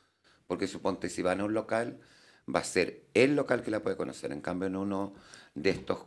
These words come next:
eh, programas que hacen de reality,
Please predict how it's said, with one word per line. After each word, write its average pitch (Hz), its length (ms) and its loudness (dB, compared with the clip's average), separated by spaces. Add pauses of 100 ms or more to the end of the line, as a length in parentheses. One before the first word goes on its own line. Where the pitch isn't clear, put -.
eh, 71 420 0 (340)
programas 85 500 2
que - 120 -4
hacen 90 360 0
de 95 100 4
reality, 95 760 -2